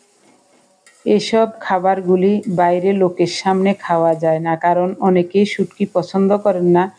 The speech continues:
শুটকির কিন্তু একটা ঘ্রাণ আছে, ওই ঘ্রাণটা অনেকের কাছে ভালো লাগে না। তাই বন্ধের দিনেই এইসব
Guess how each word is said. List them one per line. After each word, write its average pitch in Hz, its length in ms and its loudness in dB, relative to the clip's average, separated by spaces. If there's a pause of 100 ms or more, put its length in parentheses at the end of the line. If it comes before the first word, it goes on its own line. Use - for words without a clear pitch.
(320)
শুটকির 214 600 -2
কিন্তু 214 360 2
একটা 196 360 0
ঘ্রাণ 175 360 -2
আছে, 165 360 -2
ওই 190 220 4
ঘ্রাণটা 180 680 -2
অনেকের 170 480 0
কাছে 165 280 -4
ভালো 160 360 -2
লাগে 160 280 -2
না। 156 220 -4 (460)
তাই 185 220 0
বন্ধের 175 540 0
দিনেই 196 460 2
এইসব 175 340 0